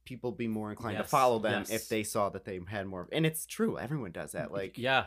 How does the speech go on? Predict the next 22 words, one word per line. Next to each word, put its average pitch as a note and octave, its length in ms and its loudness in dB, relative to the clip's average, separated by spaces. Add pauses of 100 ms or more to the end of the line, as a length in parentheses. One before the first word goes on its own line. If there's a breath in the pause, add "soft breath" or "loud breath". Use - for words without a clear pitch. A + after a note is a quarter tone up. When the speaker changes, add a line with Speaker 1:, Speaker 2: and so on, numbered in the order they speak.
Speaker 2:
yeah, B2+ 100 2
yeah, B2 120 4
yeah, A2+ 160 2
yeah. F#2 140 -6
Speaker 1:
if D3 120 2
someone F3+ 440 4
follows C#3+ 540 4
me C3+ 140 -4
back, A2 400 -6
follows B2 360 4
Speaker 2:
Mm-hmm. A#2 80 -2
Speaker 1:
me, F#2+ 120 -4
and G#2 100 0
they G#2 60 4
have A#2 80 2
a C3 40 2
Speaker 2:
Mm-hmm. A#2+ 60 0
Speaker 1:
lot A2+ 140 4
of A2+ 80 -4
followers, B2 440 2
like, A2+ 320 -6
I, A2+ 120 -10